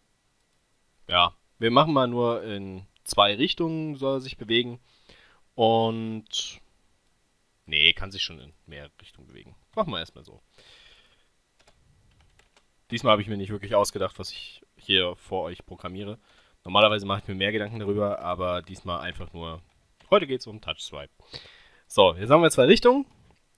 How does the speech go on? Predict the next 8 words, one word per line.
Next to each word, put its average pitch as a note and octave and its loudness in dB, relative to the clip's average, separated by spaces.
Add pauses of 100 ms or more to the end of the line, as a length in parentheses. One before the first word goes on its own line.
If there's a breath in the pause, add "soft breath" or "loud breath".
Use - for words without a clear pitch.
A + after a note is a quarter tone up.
(160)
und C3+ -2
jetzt C#3 -4
müssen D#3+ -2
wir D3+ 2
natürlich C#3 0
die B2 -12
Richtung A2+ -6
feststellen. D2+ -4